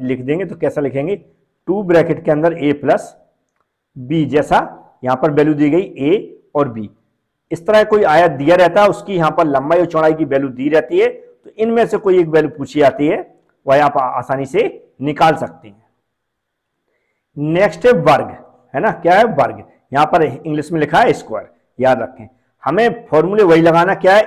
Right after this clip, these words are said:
Area निकालते हैं सबसे पहले। तो area निकालने के लिए जो square होता है, इसकी चारों भुजाएं बराबर होती हैं। जो square होता है उसकी चारों भुजाएं बराबर होती हैं, तो normally इसकी भुजा का square रहता है, side का square रहता है। Side क्या दी गई?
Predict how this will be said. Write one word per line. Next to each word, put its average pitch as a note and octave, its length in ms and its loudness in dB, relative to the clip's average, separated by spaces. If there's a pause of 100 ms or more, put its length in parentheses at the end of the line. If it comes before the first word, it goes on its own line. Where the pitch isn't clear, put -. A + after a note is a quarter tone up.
Area D3 320 0
निकालते D#3+ 380 0
हैं E3 60 -4
सबसे - 280 -10
पहले। F3+ 220 0
तो - 400 -18 (200)
area G#3 320 4
निकालने D#3+ 420 0
के C#3+ 120 -12
लिए A#2+ 200 -6 (280)
जो G3+ 200 -2
square A#3+ 320 2
होता F#3 180 2
है, F3+ 40 6
इसकी F3+ 180 -8
चारों G#3+ 500 2
भुजाएं E3+ 380 0
बराबर C#3+ 320 4
होती A#2 200 -8
हैं। - 140 -20 (540)
जो C3 180 -6
square G3+ 320 0
होता F#3+ 140 0
है G#3 60 4
उसकी - 180 -8
चारों F3 380 2
भुजाएं E3 300 0
बराबर C#3 320 4
होती B2 220 -6
हैं, E3+ 160 -12 (300)
तो F3 60 -6
normally G#3 400 2
इसकी C4 300 -6
भुजा D#3 300 2
का G#3+ 180 4
square D#3+ 260 0
रहता B2+ 200 -2
है, B2 60 -4
side E3 380 0
का A#3 160 2
square D#3 300 -2
रहता A2 220 -8
है। G#2 120 -20
Side E3 320 0
क्या F#3 120 4
दी F3+ 140 0
गई? G3+ 180 2